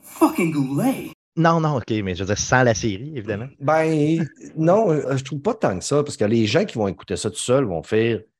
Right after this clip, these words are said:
Speaker 3: Ben, mauvais film-là. » Parce que, tu sais, ils n'auront pas de référence. Je pense que t'arrives,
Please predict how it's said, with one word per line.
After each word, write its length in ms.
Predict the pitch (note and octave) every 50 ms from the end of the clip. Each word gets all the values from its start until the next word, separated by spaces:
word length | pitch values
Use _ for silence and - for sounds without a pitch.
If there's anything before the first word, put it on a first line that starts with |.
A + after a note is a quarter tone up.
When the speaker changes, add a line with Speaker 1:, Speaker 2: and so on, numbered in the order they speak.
| _ _ _ _ _ _ _ -
Speaker 3:
Ben, 160 | - B2+ C3+
mauvais 240 | A#2 E2+ D#2+ F#2 G2
film-là. » 420 | - - D#2+ D2+ D#2 E2+ F#2+ G2+ A2 -
Parce 140 | - - -
que, 80 | -
tu 60 | G#2+
sais, 120 | - E3+ G3
ils 60 | G3
n'auront 340 | D3 G2+ F#2 F#2 G2+ G#2+ G#2+
pas 140 | - A#2+ A#2
de 80 | -
référence. 1080 | F#2 E2+ F#2 F2 - - F2 E2+ F#2 G2+ G#2+ G2+ E2+ C2+ - - - - - _ _ _ _ _ _ _ _ _
Je 220 | - G#2+ G#2 - -
pense 260 | - D#3 D#3+ E3 -
que 280 | - - C#3+ C#3+ D3
t'arrives, 480 | C#3+ C#3+ - B2 B2 B2 F3+ A3 G#3 E3